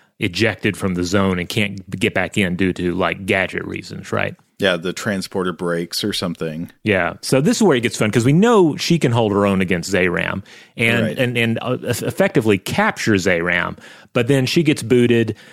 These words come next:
Speaker 1: Uh, our, our two human characters mess things up, accidentally free Zayram, and Zayram has to figure out what he's gonna do. And so uh, we have Zayram still in this, uh, his, this form of this hulking bioweapon, you know, clothed in this, uh, shroud and having this, you know, large hat-like head.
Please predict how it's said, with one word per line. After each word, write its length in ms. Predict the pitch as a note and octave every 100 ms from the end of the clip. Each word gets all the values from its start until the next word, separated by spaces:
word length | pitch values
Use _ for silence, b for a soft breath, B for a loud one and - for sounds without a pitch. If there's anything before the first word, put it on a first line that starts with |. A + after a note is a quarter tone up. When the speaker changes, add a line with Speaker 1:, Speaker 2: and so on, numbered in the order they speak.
| B -
Speaker 1:
Uh, 40 | G#2+ G2+ G#2 -
our, 200 | G#2 A2
our 60 |
two 160 | - D3+
human 320 | B2+ C3+ A#2+
characters 400 | B2 A2+ A2 F#2
mess 240 | G#2 G#2+ -
things 320 | A2+ G2+ G#2
up, 280 | G2 G2 F#2
accidentally 560 | G#2 G2+ A2+ G#2 G2
free 360 | - - D#3+ D#3+
Zayram, 720 | A2+ A2 G2+ G2 F#2+ F#2+ F2+ B B B B -
and 380 | A#2+ A#2+ A#2+
Zayram 400 | B2 E3 C#3+ B2+
has 180 | A2+ G#2+
to 80 | G2+
figure 280 | A#2 G2+ G2
out 160 | F2+
what 140 | F#2 F2+
he's 160 | F2+
gonna 180 | - F2
do. 240 | - F2 F2+
And 100 | -
so 220 | C3 A2+ B B B B -
uh, 160 | A2+ A2+
we 120 | D3
have 160 | C#3+ C#3
Zayram 600 | A#2 C#3 D3+ C3 A2 G#2+
still 280 | - D3 D3
in 100 | B2
this, 240 | A#2 -
uh, 100 | A#2
his, 240 | G#2+ G2+ -
this 180 | G#2+ -
form 280 | A2 G#2+ G#2
of 60 |
this 140 | G2 -
hulking 480 | A2+ G#2+ A2+ G2+
bioweapon, 800 | F2+ F#2+ G2 F#2 F#2 F2+ G2 F2+
you 60 | F2
know, 340 | F2+ F#2 F#2+ -
clothed 420 | - F#2+ F#2 F2
in 100 | F2+
this, 220 | F2 -
uh, 160 | F#2 F2
shroud 480 | - - F#2 F2+ F2+
and 100 | F2
having 160 | F2+
this, 200 | F2+ -
you 240 | F#2 F#2+ G2+
know, 120 | F#2+
large 280 | F#2 F2+ F2+
hat-like 540 | - F#2+ F#2 G2 F2
head. 420 | - F#2+ F#2+ F#2